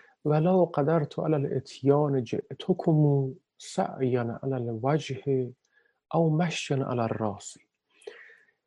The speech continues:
خلاصش اینه که با سر میام سراغ تو،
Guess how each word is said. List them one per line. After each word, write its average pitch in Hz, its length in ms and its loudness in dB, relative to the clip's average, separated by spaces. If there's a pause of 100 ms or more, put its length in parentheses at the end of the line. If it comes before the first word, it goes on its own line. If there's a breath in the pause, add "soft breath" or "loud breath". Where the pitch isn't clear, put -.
(240)
خلاصش 190 840 2
اینه 208 120 2
که 208 140 0
با 151 280 4
سر 160 680 2
میام 113 400 0
سراغ - 560 -10
تو، - 180 -14